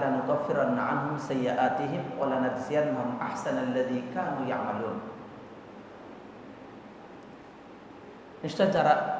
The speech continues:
আর যারা ঈমান এনেছে এবং সৎকর্ম করেছে, আমি অবশ্যই তাদের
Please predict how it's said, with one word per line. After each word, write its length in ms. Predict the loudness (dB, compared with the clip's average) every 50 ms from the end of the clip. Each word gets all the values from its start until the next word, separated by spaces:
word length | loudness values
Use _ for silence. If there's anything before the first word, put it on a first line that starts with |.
| -2 0
আর 220 | 2 2 4 4 6
যারা 200 | 6 8 8 8
ঈমান 320 | 8 6 6 4 4 4
এনেছে 340 | 4 2 2 2 0 0 0
এবং 220 | 0 0 0 0 0 0
সৎকর্ম 440 | -2 -2 0 2 2 2 2 2 0 0
করেছে, 360 | 0 0 0 2 0 0 0
আমি 180 | 2 2 2 2
অবশ্যই 440 | 2 2 2 0 0 0 0 0 0 2 2
তাদের 360 | 4 4 4 4 4 2 2